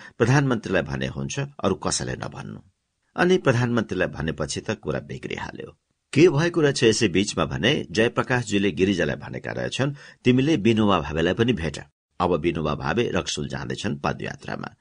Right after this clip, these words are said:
"तिमी पनि आउनु, भेट्नु र भन्नु आफ्ना कुराहरू। उनको पनि तिमीहरूले सहानुभूति लिनुपर्छ। फेरि उनी राजनीतिक व्यक्ति होइनन्, उनको नैतिक समर्थन तिमीलाई चाहिन्छ" भनेका रहेछन्। त्यसो हुनाले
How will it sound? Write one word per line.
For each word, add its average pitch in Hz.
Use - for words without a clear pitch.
"तिमी 156
पनि 78
आउनु, 90
भेट्नु 98
र 151
भन्नु 175
आफ्ना 117
कुराहरू। -
उनको 175
पनि 151
तिमीहरूले 87
सहानुभूति 78
लिनुपर्छ। -
फेरि 180
उनी 139
राजनीतिक 87
व्यक्ति 73
होइनन्, 73
उनको 170
नैतिक 113
समर्थन 73
तिमीलाई 60
चाहिन्छ" 55
भनेका -
रहेछन्। -
त्यसो 143
हुनाले 113